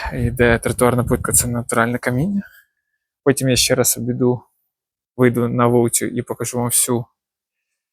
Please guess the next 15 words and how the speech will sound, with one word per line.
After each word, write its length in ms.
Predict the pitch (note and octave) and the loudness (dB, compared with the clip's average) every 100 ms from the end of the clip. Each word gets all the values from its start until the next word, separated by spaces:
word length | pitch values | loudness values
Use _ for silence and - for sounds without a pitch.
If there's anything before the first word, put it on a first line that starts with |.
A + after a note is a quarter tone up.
| _ _ _ | _ _ _
ділянку, 400 | B2+ D3+ G3+ - | 0 2 0 -2
обійду 340 | E3+ E2 D#2+ E2 | -2 -2 0 2
вам. 480 | D#2+ E3 - - - _ _ _ | 2 2 0 -6 -12 _ _ _
Зараз 440 | B2+ A#2+ - - _ | -8 -6 -8 -12 _
підемо 300 | A#2+ A#2 A2+ | -10 -4 -4
в 80 | |
сам 200 | - A2+ | -2 -4
будинок, 360 | A2 G#2 A2 G#2+ _ | -2 -2 -2 -4 _
покажу 260 | _ G2+ A2 | _ -6 -4
вам 180 | A2 A2 _ _ _ _ _ _ _ - _ | -4 -6 _ _ _ _ _ _ _ -20 _
саме 260 | - A2 | -2 0
планування. 600 | A2+ A2+ G#2 G2 G2 G2 - _ - _ _ _ _ - D#3 - _ _ _ _ _ _ _ _ _ _ _ _ _ - _ _ _ | 0 -2 -2 -6 -8 -10 -12 _ -20 _ _ _ _ -8 -8 -14 _ _ _ _ _ _ _ _ _ _ _ _ _ -20 _ _ _
І 80 | A#2+ | -2
почнемо 520 | A#2 A2+ - A#2 A2+ | -2 0 0 2 0
ми 220 | G#2 G#2+ | 0 -4